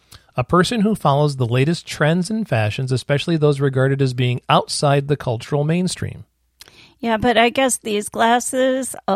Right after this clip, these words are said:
Speaker 2: lot of people have brought them into the cultural mainstream because they're, they're super cute. They've got, they're the clear, um, frames. Um, but these are a little different. They're not just a clear frame.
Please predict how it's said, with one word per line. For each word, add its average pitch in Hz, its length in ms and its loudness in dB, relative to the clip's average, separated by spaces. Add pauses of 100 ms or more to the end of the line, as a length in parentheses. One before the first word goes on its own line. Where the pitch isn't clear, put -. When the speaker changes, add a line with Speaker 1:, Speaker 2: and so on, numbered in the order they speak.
(120)
Speaker 2:
lot 190 360 0
of 160 100 -6
people 185 300 -4
have 180 200 -4
brought 190 240 -4 (160)
them 185 300 -2 (160)
into 220 580 0
the 170 140 -6
cultural - 540 -8
mainstream 175 800 -4
because 190 480 -6
they're, 175 340 -2 (640)
they're 185 140 -6
super 202 460 -4
cute. 190 520 -2
They've 196 260 -4
got, 185 200 -2 (120)
they're 180 220 -4
the 202 120 -6
clear, 233 680 -4 (120)
um, 185 520 -2 (180)
frames. 190 720 -2 (840)
Um, 214 400 2 (100)
but 240 220 2
these 381 380 4
are 262 260 4
a 220 100 2
little 214 240 2
different. 190 600 -2
They're 190 160 -2
not 214 280 -4
just 196 300 -8
a - 60 -8
clear - 260 -6
frame. 165 460 -8